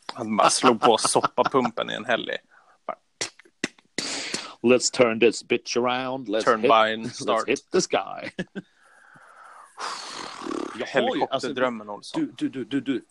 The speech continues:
Speaker 2: Din
Speaker 1: Mm.
Speaker 2: helikopterdröm är ju
Speaker 1: Mm.
Speaker 2: bisarr. Du har ju
Speaker 1: Vadå då?
Speaker 2: sagt att någon gång i ditt liv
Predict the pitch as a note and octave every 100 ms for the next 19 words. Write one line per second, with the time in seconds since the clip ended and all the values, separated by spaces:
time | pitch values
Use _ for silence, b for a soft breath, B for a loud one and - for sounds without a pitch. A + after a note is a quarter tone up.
0 | _ - C#3 C#3 C#3+ - - - A#2+ B2
1 | F2+ - A#2 C3+ G2+ G2 G#2+ G#2 G2+ G2+
2 | - - - - - _ - _ - C#3
3 | C#3 A#2+ - - - - A2 C#3+ C#3 B2
4 | G2+ G2+ F#2+ F#2 F2 F2